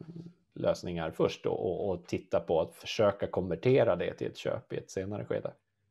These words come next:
Ja, det där var ett, eh, samtal vi hade för några dagar sedan och,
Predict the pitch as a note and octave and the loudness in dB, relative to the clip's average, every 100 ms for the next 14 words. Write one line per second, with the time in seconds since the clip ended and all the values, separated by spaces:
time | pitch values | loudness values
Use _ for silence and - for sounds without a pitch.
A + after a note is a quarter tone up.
0 | _ _ _ _ _ C#3+ D#3+ A#3 G3+ A#2 | _ _ _ _ _ -4 0 2 2 2
1 | D3+ G3+ A3 A3+ A3 G3 F#3 - - E3+ | 2 2 2 0 0 0 -2 -4 -2 0
2 | E3 E3 D#3 F#3 E3+ E3+ E3+ E3 D3+ C#3 | 2 0 -2 -2 -2 -2 -2 -2 -2 -2
3 | D#3+ D#3+ D#3 - D3+ D3+ D3+ D3+ D#3 D3+ | -2 -4 -6 -8 -4 -2 0 0 2 0
4 | C3 D3 E3 G#3+ D#3+ C#3+ | 0 0 0 -2 -4 -4